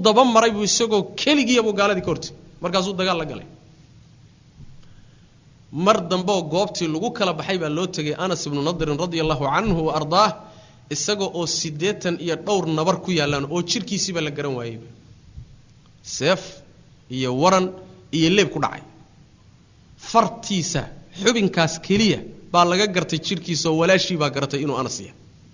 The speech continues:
Bal u fiirsada. Wuxuu leeyahay markuu sii socdo oo keligii isagoo ah keligii duul wa, keligii uu sii duulayo, wuxuu leeyahay, "War Sacadow,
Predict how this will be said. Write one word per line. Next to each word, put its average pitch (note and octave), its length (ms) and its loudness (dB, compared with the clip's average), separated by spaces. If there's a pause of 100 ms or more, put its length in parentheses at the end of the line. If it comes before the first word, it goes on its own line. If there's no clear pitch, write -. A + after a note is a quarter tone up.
(1900)
Bal A#3 140 2
u C4 40 2
fiirsada. G#3+ 400 -2 (500)
Wuxuu B3 260 0
leeyahay C4+ 360 4
markuu B3+ 340 2
sii D4 260 2
socdo A#3+ 420 2
oo A3+ 120 4 (120)
keligii C4+ 400 -2
isagoo B3+ 320 0
ah G#3 80 0
keligii A#3 380 -2
duul B3 240 2
wa, C#3+ 120 0 (320)
keligii C4+ 380 0
uu B3 80 0
sii C#4+ 240 2
duulayo, A3+ 380 0 (460)
wuxuu A#3 320 -2
leeyahay, A#3+ 360 4
"War A3+ 180 2
Sacadow, A#3+ 580 4